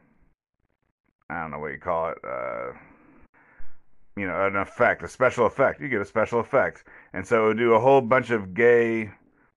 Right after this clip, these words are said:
pride flags would be flashing all over the screen, you know, just your, just your normal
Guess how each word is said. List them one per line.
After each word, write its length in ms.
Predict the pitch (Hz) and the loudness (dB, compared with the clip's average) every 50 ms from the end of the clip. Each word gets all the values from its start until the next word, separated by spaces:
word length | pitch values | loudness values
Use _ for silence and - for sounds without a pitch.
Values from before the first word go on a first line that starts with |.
| _ | _
pride 440 | - - 120 120 120 120 120 113 104 | -6 0 2 4 4 4 4 2 -2
flags 560 | - 110 107 98 92 90 90 90 90 90 - - _ _ _ _ _ | -2 0 2 2 2 2 0 -2 -6 -10 -18 -20 _ _ _ _ _
would 120 | - 90 95 | -10 -8 -6
be 100 | 101 92 | -6 -8
flashing 540 | - - 113 117 113 113 101 104 110 104 98 | -6 -2 0 2 2 2 0 -2 -6 -4 -2
all 300 | 85 107 110 110 110 110 | 2 2 4 4 4 2
over 240 | 110 107 101 104 | 0 0 -2 -6
the 100 | 101 98 | -8 -8
screen, 800 | 90 - - - 104 110 113 107 95 90 87 82 82 82 90 87 _ _ _ _ - | -10 -12 -14 -10 -8 -6 -6 -6 -6 -8 -10 -12 -14 -16 -18 -20 _ _ _ _ -12
you 80 | 95 | -12
know, 260 | 95 82 78 78 73 95 | -10 -10 -10 -10 -10 -12
just 200 | 98 98 - - | -12 -14 -14 -14
your, 80 | 104 107 | -14 -12
just 300 | 101 104 113 104 - 107 | -8 -6 -6 -6 -4 -6
your 100 | 107 104 | -6 -2
normal 600 | 107 110 110 113 117 117 113 113 110 110 107 | 0 0 2 2 2 2 2 2 0 0 -2